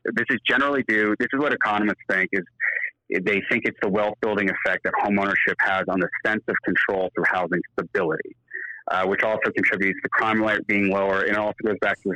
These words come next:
civic engagement, uh, because they feel as if they're offering something to their community that is generally benefiting themselves and their homeownership. The economic benefit is probably, in my argument, the most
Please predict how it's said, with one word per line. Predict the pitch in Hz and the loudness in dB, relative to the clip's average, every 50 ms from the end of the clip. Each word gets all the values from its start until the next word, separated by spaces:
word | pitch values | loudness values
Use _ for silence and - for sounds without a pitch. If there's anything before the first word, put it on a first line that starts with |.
| - | 0
civic | - 95 95 95 - | -2 -2 -2 -2 -2
engagement, | 98 87 85 87 87 85 - 87 85 82 - - _ - 95 | -2 0 2 2 0 0 0 -2 -2 -2 -4 -6 _ -2 0
uh, | 90 85 80 | 0 0 -2
because | - 95 - 95 85 | -4 -2 -2 -2 0
they | 95 92 85 - - | 0 -2 -2 -2 -2
feel | 117 113 110 110 | 0 0 0 0
as | 104 85 | 0 0
if | 95 98 95 90 - - - - - - - - - _ _ | 0 0 -2 -2 -6 -10 -10 -8 -6 -6 -6 -8 -10 _ _
they're | 110 104 101 - | -2 0 0 0
offering | 110 107 107 107 110 - 113 107 98 95 - - | 2 2 2 2 2 0 0 0 -2 -2 -2 -4
something | 107 - - 101 95 | -4 -2 0 0 2
to | 98 | 2
their | 95 95 92 - | 2 0 0 0
community | - 98 92 95 95 90 92 | 0 2 2 2 2 2 2
that | 90 90 87 | 0 0 0
is | 87 85 85 - | -2 -4 -2 0
generally | 95 92 95 95 92 87 | 0 2 2 2 0 0
benefiting | 82 - 90 90 85 - - 90 85 87 85 87 85 - - _ | 0 0 -2 -2 -2 -2 -2 0 0 0 0 -2 -4 -4 -4 _
themselves | 87 85 85 - - 104 104 101 90 85 85 - - | -4 -2 -2 0 0 0 2 0 0 -2 -2 -2 -2
and | 87 90 87 87 | -2 0 0 0
their | 90 87 87 85 - - | 0 0 0 -2 -2 -2
homeownership. | 104 95 92 90 85 85 85 - - - - - _ _ - - - - - - - | 0 0 2 2 0 0 0 0 -2 -2 -4 -8 _ _ -14 -12 -10 -10 -10 -6 -2
The | 101 110 | 0 0
economic | 123 120 - 123 117 117 123 127 127 - | 0 0 0 0 0 2 2 0 0 0
benefit | 120 117 120 117 - 139 135 131 - - | 0 2 2 2 2 0 0 0 0 0
is | 71 104 101 92 - - _ - | 0 0 0 -2 -4 -10 _ -4
probably, | - - 120 120 123 127 127 117 120 123 123 120 120 120 107 - | -2 0 2 2 2 2 2 2 2 2 4 4 4 4 2 2
in | 104 101 | 2 2
my | 101 104 107 110 | 2 2 2 2
argument, | 110 110 110 107 107 107 107 107 104 - - _ _ _ _ - - - - | 2 2 2 2 2 2 2 2 0 -2 -6 _ _ _ _ -12 -12 -6 -2
the | 107 107 107 | 0 2 4
most | 107 107 110 113 107 | 4 2 2 0 -2